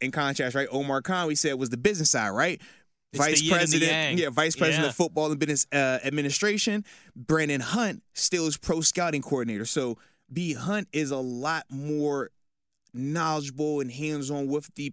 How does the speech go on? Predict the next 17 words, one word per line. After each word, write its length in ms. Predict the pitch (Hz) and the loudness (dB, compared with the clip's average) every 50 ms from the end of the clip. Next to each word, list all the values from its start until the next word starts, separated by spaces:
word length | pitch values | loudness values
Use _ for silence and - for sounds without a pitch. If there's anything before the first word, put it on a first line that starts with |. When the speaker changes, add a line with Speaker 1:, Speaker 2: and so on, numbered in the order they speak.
| - _ | -10 _
Speaker 1:
personnel 840 | - - 170 156 151 - - 165 139 127 127 143 151 151 139 135 123 | -8 -4 -2 0 0 2 0 0 0 0 0 0 0 2 0 0 0
side. 360 | - - 120 104 98 90 - - - - - - - | -2 -2 -2 -4 -6 -6 -10 -14 -20 -20 -20 -12 -4
What 260 | - 165 180 - - | -2 -2 -2 -2 -8
players 560 | - - - 156 165 175 170 156 160 151 135 | -16 -12 -8 -4 -2 -2 0 0 -2 -2 -2
are 100 | 147 139 | -2 -2
we 160 | 139 143 143 135 | 0 -2 -2 -2
looking 360 | 139 151 151 - 143 139 131 | 0 -2 -2 -2 -4 -2 -2
at, 140 | 127 120 117 | -2 0 0
whether 260 | 127 135 135 131 135 | 0 0 0 0 0
we're 100 | 135 143 | 0 0
talking 400 | - - 143 135 - - 127 123 | 0 0 -2 -2 -4 -4 -6 -6
draft, 480 | 110 110 110 131 151 160 143 131 104 113 | -6 -6 -4 -2 0 0 0 -2 -2 -2
whether 220 | 131 135 131 139 | -2 -2 -2 0
we're 120 | 135 139 131 | -2 -2 -2
talking 420 | - - 139 135 - - 131 123 | -2 -2 -4 -4 -4 -6 -8 -8
free 300 | - - 147 151 139 - - 143 | -8 -6 -6 -6 -6 -6 -4 -2
agents, 600 | 170 175 160 139 117 113 95 - - - - | -2 -2 -2 -4 -8 -10 -8 -6 -4 -4 -4